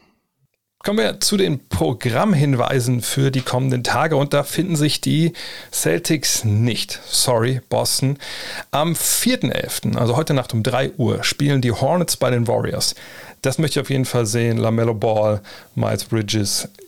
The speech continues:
gegen, äh, Steph Curry, Andrew Wiggins, Jordan Poole, wer immer es mit denen zu tun bekommt.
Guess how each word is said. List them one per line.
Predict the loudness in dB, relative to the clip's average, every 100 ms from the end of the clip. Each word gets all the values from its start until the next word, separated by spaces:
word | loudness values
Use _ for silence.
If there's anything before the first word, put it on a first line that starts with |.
| -14 -10
gegen, | -4 0 0 2 0 0
äh, | 0 2
Steph | 0 0 -2 -2
Curry, | -4 0 2 2 2
Andrew | 2 2 2
Wiggins, | 0 0 0 0 -2
Jordan | 0 0 0 0
Poole, | 0 2 2 0
wer | 0
immer | 2 0
es | 0
mit | 0
denen | 0
zu | 0
tun | 0 0
bekommt. | 0 0 -2 -2